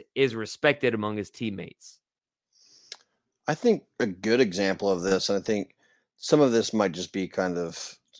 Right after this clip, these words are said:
Speaker 2: kind of hearsay, but you look at Jalen Hurts as a guy that I think once he walked in the locker room, everybody respected him just because of what he did at Alabama,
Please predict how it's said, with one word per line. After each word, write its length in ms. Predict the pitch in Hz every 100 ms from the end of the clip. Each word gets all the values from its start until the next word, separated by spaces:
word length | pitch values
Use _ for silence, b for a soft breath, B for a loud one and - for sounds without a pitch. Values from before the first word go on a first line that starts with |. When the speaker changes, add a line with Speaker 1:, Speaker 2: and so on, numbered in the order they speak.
| 107
Speaker 2:
kind 140 | 107
of 80 | 95
hearsay, 480 | - 101 98 95 95
but 200 | 80 98
you 120 | 104
look 120 | 120
at 100 | 107
Jalen 340 | 87 110 104 90
Hurts 340 | 90 101 -
as 100 | 90
a 60 | 87
guy 340 | 92 87 90
that 300 | 82 87 82 - _ _ _ _ -
I 80 | 90
think 320 | 104 113 107 -
once 220 | 113 110
he 80 | 113
walked 280 | 107 101
in 60 | 104
the 60 | 98
locker 340 | 92 98 -
room, 160 | 87 69
everybody 440 | 101 107 95 98
respected 500 | 87 87 - 101 92
him 220 | 90 87 78
just 220 | 104 -
because 260 | 90 101
of 80 | 87
what 120 | 85
he 60 | 90
did 200 | 82 92
at 80 | 78
Alabama, 800 | 82 80 76 104 110 113 107